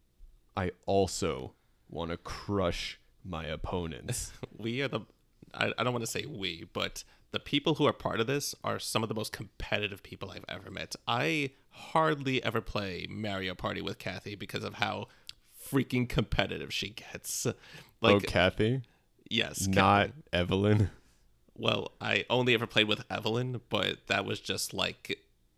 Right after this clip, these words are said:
Speaker 2: World War Three
Speaker 1: Yeah.
Speaker 2: in, on the couch. <laughs>
Speaker 1: That was, like,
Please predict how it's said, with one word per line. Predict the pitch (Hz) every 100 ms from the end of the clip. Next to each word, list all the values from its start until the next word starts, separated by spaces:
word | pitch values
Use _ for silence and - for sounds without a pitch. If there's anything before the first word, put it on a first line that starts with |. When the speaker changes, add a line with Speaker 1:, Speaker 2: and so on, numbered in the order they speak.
| -
Speaker 2:
World | 113 113 110 107
War | 95 95 90 - -
Three | - - 98 107 107 90 92
Speaker 1:
Yeah. | - 71
Speaker 2:
in, | - 92 -
on | 135
the | 95
couch. | - - 82 - - 233 226
<laughs> | - 147
Speaker 1:
That | 76 -
was, | 131 127
like, | 135 113 101 92 -